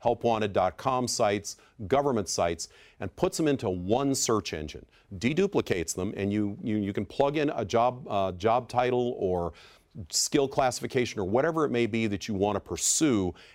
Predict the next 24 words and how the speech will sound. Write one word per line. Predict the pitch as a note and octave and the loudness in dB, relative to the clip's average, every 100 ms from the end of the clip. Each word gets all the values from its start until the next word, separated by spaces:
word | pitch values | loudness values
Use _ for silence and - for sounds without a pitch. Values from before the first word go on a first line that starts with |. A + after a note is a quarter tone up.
| - | -4
and | G#2 | 0
it'll | C3 G3+ | 2 2
bring | A2+ C#3 C3+ | 2 0 0
up | - C3+ - - | 2 0 0 -8
all | - B2 D#3 | 0 2 4
the | E3+ | 0
job | C3+ B2+ B2 A#2+ | 0 2 2 0
postings | A2 G2+ - F2 E2+ - - | 0 0 0 -4 -6 -6 0
in | B2+ D#3 | 0 0
Anchorage, | C3+ B2+ - E2+ C2+ - - | 0 0 -2 -8 -8 -14 -8
for | - B2+ C#3 | 0 2 2
Anchorage, | G2 F#2+ - G2 F2 | 0 -2 0 -2 -2
and | A2 A2 | -4 -4
for | - C3+ A#2+ | 0 2 4
Alaska | A2+ A#2+ C3 - - D#2 - - - | 2 2 0 -4 -4 -6 -8 -20 -10
in | - A#2 | -2 2
this | A#2 G#2+ | 2 0
one | F#2+ F#2 A#2+ C#3 D#3 | -4 0 2 2 0
searchable | D3 - A#2+ G2+ G2 F#2+ | -2 0 0 0 -2 -2
site. | - F2 C#2 - _ - - - | 0 -2 -2 -10 _ -20 -20 -16
So | - A#2+ G#2 | -2 2 2
it | G#2 | 2
makes | A#2 B2 | -2 0
it | A2 | -6